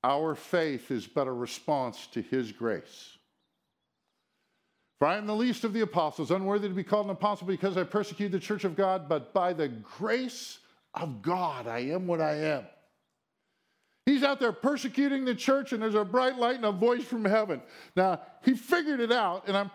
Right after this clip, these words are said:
pretty sure when there's a voice from heaven, you're not going, "I wonder who that is." But his life was transformed. He became spiritually alive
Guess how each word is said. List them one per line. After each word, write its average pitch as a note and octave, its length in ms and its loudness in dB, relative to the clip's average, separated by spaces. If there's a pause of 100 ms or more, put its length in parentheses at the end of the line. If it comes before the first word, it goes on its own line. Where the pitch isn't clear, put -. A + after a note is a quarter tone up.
pretty E4 240 4
sure D4 300 0
when A#3+ 160 0
there's B3 200 2
a G#3+ 60 4
voice A#3+ 280 2
from A3 200 -4
heaven, G#3+ 300 2
you're F#3 120 0
not F#3+ 180 0
going, F3+ 240 0 (240)
"I F3 120 2
wonder B3 440 -2
who G#3 240 -4
that F#3 240 0
is." C3+ 560 -2 (4000)
But A#2+ 80 0
his D#3 220 2
life D#3 300 0
was - 120 -8
transformed. D3 680 -6
He C#3 80 -4
became B2 500 -6
spiritually D3 760 -6
alive B2+ 440 -2